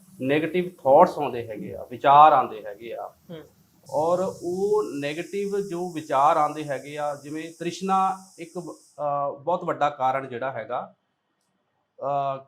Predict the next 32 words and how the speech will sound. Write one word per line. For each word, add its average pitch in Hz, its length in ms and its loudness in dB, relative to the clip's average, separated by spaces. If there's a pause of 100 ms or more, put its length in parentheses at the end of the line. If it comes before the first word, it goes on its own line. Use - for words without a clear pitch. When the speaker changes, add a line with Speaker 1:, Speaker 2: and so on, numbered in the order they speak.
Speaker 1:
ਕਿ 160 80 -10
ਬੁੱਧ 143 220 -10
ਨੇ 160 120 -6
ਦੱਸਿਆ 139 340 -6
ਹੈਗਾ 131 280 -4
ਕਿ 156 160 -12
ਇਹ 151 420 -10
ਦੁੱਖਾਂ 135 320 -10
ਦਾ 127 120 -8
ਕਾਰਨ 117 400 -8 (280)
ਹੈਗਾ। 104 340 -16 (260)
Speaker 2:
ਹੂੰ। 151 80 -18 (640)
Speaker 1:
ਤੇ 185 480 -8
ਲਗਭਗ 190 580 -2
ਇੱਕ - 260 -10
ਸੌ 214 460 -10
ਉਣਾਨਵੇਂ, 139 640 -2
ਵਨ 175 340 -4
ਏਟੀ 151 520 -12
ਨਾਈਨ 160 400 -4
ਤਰ੍ਹਾਂ 147 240 -6
ਦੇ 156 120 -14
ਜਿਹੜੇ 135 300 -14
ਹੈਗੇ 120 280 -12
ਆ, 143 60 -10
ਸਾਡੇ 123 340 -8
ਅੰਦਰ 117 240 -16
ਜਿਹੜੇ 117 240 -20
ਹੈਗੇ 113 320 -14
ਆ, 185 140 -12 (500)
ਚਿੱਤ, 170 360 -10
ਚੈਤਸਿਕ 156 640 -10